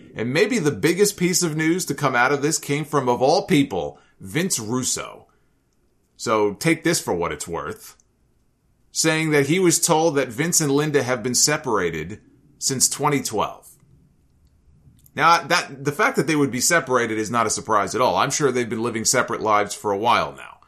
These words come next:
That seems pretty obvious. You know, Vince even slipped up on Pat McAfee's show before WrestleMania this year when he referred to Linda as "my wife" at the time. And then he corrected himself.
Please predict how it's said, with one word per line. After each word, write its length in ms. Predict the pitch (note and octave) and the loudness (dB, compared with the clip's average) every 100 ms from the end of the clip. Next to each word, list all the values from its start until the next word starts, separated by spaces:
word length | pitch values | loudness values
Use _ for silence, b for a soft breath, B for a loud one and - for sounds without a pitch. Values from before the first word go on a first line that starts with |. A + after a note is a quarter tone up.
| b b | b b
That 180 | A#2 A2 | -2 0
seems 240 | A#2+ A2 | -2 -4
pretty 260 | - A#2 F#2+ | -4 -2 2
obvious. 600 | G#2 F2 - - - - _ _ _ _ _ - | 2 2 -2 -8 -8 -8 _ _ _ _ _ -8
You 80 | |
know, 80 | D#2+ | -8
Vince 280 | D#2+ D3 C#3+ | -2 -2 0
even 200 | C#3 A#2 | 0 0
slipped 360 | G2+ - C3 - | -2 0 0 0
up 160 | B2 A#2+ | 0 2
on 140 | G2+ | 0
Pat 200 | C3 A2 | 0 2
McAfee's 460 | C3 C3+ - G2+ - | 2 0 -2 -6 -2
show 180 | A#2 | -2
before 300 | G2+ F#2 A#2+ | -2 -2 -2
WrestleMania 640 | A2 G2 G2 G#2 B2 G#2 E2+ | 0 0 -2 -2 -2 -2 -4
this 220 | D#2+ - | -6 -6
year 120 | F#2+ | -4
when 120 | F#2+ G2+ | -6 -6
he 100 | A2 | -4
referred 420 | G#2 - A#2 G#2 | -6 -4 -4 -2
to 60 | G2+ | -2
Linda 380 | A#2+ A#2+ G#2+ | -2 -2 -4
as 220 | - F#2+ G2 | -4 -6 -2
"my 200 | G2+ A2 | 2 2
wife" 360 | A#2 B2+ B2 | 4 2 -2
at 80 | G#2+ | -8
the 80 | G2+ | -6
time. 380 | G#2+ D#2+ G#1 _ _ _ _ _ | -4 -4 -6 _ _ _ _ _
And 140 | G2+ | -6
then 80 | A2+ | -2
he 80 | A2+ | -4
corrected 420 | B2 A2+ G#2 F2+ | -2 0 0 -4
himself. 540 | D2 D2+ B1+ - - | -10 -12 -12 -16 -20